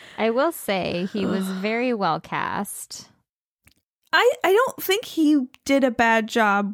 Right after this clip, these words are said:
Speaker 2: with what he was given.
Speaker 1: Same.
Speaker 2: But yikes.
Speaker 1: Yes.
Speaker 2: Yeah.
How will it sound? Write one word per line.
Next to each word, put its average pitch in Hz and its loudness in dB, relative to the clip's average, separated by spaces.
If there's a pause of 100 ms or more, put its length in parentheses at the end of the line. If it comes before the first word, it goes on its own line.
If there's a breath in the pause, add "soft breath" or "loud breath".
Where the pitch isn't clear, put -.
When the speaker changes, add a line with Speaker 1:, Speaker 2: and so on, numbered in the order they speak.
(140)
Speaker 2:
with 208 0
what 202 0
he - -10
was 170 -6
given. - -10
Speaker 1:
Same. 190 -4 (1400)
Speaker 2:
But 139 -8 (380)
yikes. - -10 (640)
Speaker 1:
Yes. 156 -12 (960)
Speaker 2:
Yeah. - -12